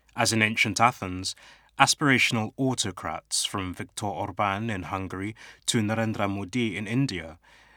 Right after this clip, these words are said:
view freedom of speech as the first and most important obstacle to be cleared on the path to entrenching their power.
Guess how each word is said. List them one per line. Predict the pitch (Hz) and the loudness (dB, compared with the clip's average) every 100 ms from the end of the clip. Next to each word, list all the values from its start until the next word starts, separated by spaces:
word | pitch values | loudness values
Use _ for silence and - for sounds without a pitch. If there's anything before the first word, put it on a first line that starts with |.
| _ | _
view | - 131 | 2 4
freedom | 131 - 160 143 | 4 6 6 6
of | 131 | 2
speech | - 104 90 85 - 131 | 0 -2 -6 -6 -8 -4
as | 123 | -4
the | 127 | -4
first | - 123 127 - | 4 6 6 2
and | 131 110 | -2 0
most | 113 - | 0 0
important | 117 - 139 135 107 95 | -2 0 -2 -2 -4 -6
obstacle | 98 - - - 82 | -6 -8 -10 -10 -12
to | 80 | -10
be | - - | -10 -8
cleared | - 117 92 - | -6 -6 -6 -6
on | 98 | -8
the | 95 | -8
path | - 101 90 - | -6 -4 -4 -8
to | 98 | -8
entrenching | 98 - 92 85 85 82 | -6 -4 -6 -4 -6 -6
their | 92 85 | -8 -8
power. | - 90 80 78 | -6 -6 -6 -12